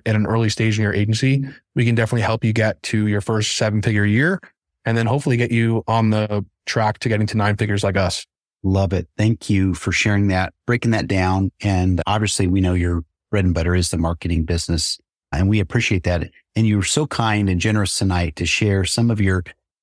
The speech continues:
Speaker 2: really, that, as I call them, the, the insider secrets on what you're doing with your business. Obviously, there's a lot more to it, but I'm hopeful that many of our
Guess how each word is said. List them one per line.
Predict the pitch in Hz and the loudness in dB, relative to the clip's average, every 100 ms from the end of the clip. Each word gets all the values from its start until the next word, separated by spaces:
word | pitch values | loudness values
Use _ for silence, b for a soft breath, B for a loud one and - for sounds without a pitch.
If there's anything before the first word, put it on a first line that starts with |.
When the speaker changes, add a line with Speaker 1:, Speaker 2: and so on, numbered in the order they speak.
| - | -2
Speaker 2:
really, | 165 247 135 | 0 2 2
that, | 98 - - 104 _ - | 0 -2 -8 -12 _ -8
as | 98 | -2
I | 104 101 | 0 0
call | 104 92 | 0 2
them, | 90 | 2
the, | 95 - | 2 0
the | 90 95 | -2 0
insider | 110 - 98 87 | 0 0 0 0
secrets | - 98 92 87 90 | 0 -2 -2 -2 -2
on | 87 87 | 0 0
what | 92 - | 0 0
you're | 92 | 0
doing | 92 90 87 | 2 2 2
with | 85 - | 0 0
your | 92 | -2
business. | 85 87 - 82 | 0 -2 -2 -2
Obviously, | 87 90 90 - | -2 -2 -2 0
there's | 90 80 | 0 0
a | |
lot | 82 82 - | 0 -2 -2
more | 87 | -2
to | 80 - 156 | -2 0 0
it, | 95 - | 0 -2
but | 92 82 - _ _ _ - | -2 -2 -6 _ _ _ -2
I'm | 107 95 | 0 2
hopeful | 107 95 104 | -2 -2 -2
that | 92 87 - _ _ _ 101 | 0 -2 -6 _ _ _ -2
many | 107 110 | 2 2
of | 101 95 | 2 0
our | 98 98 98 | 0 0 -2